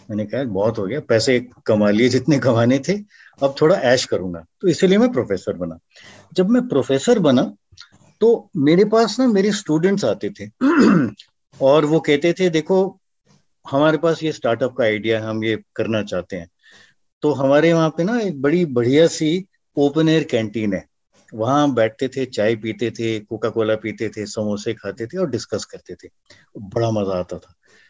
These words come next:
तो वहां से मेरी मेंटरिंग शुरू हुई स्टार्टअप्स की, ठीक है। उसके बाद क्या हुआ, लोगों ने कहा <clears throat> कि, "सर, आपने हमको एडवाइस तो दे दी, अब प्लीज पैसा भी दे दो।"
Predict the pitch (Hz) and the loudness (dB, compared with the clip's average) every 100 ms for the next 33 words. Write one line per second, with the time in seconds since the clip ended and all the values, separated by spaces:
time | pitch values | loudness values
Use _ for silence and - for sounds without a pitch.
0 | _ - 135 113 107 175 247 240 220 220 | _ -6 -4 -4 -2 2 2 4 4 4
1 | 180 214 170 113 110 147 175 170 - 113 | 4 2 2 0 0 2 2 2 -2 -4
2 | 110 123 - 95 85 90 - - - _ | -2 -4 -6 -6 -6 -10 -14 -18 -18 _
3 | _ _ - 160 160 _ - - _ _ | _ _ -10 -8 -10 _ -20 -20 _ _
4 | _ 208 208 - 254 240 214 202 170 170 | _ -2 0 2 4 4 4 2 4 4
5 | 220 220 - _ _ 143 175 214 214 202 | 2 -2 -14 _ _ 0 4 4 2 2
6 | 180 202 - - 240 190 151 120 _ _ | 2 0 -4 -6 0 2 0 -4 _ _
7 | _ 175 - 208 196 190 202 185 185 190 | _ -4 2 4 4 2 0 0 2 2
8 | 139 117 127 170 - 165 139 139 170 160 | 0 2 0 0 -2 -2 -2 0 -2 -2
9 | - 175 - 117 104 120 131 127 123 | -2 -4 0 -2 0 0 0 -2 -2